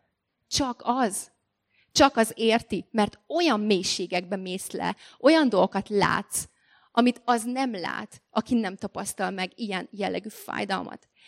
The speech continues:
És megéri keresztül menni, és megéri harcolni az Istennel való barátságodért és a mélységért,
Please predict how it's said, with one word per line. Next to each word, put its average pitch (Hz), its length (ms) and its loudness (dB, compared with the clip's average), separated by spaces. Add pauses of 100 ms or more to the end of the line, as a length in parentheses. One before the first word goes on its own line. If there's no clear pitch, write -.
(300)
És - 200 2
megéri 254 540 4
keresztül 214 580 -2
menni, 190 320 -4
és 214 140 -6
megéri 240 280 -2
harcolni 233 560 -2
az 208 120 -4
Istennel 233 380 -2
való 202 180 0
barátságodért 196 960 0
és - 140 -4
a 240 40 -2
mélységért, 226 1000 -2